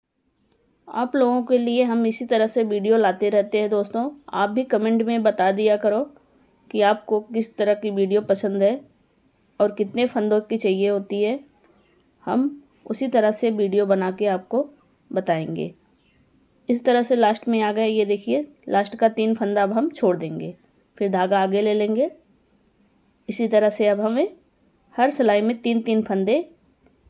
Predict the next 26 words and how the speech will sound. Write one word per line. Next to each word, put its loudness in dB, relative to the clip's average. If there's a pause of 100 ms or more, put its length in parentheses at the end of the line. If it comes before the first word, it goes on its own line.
(120)
इस -4
किनारे 0
पे -2
छोड़ते -2
जाना -4
है। -12 (1160)
इसी -6
तरह 4
से -2
ये 2
डिजाइन 0
हमें -2
पूरा 2
कर 0
लेना 0
है। -4 (1500)
अब -2
ये 0
सिलाई 2
पूरा 0
करके -2
फिर -2
हम 0
आपको 0 (500)
दिखाते -4
हैं। -12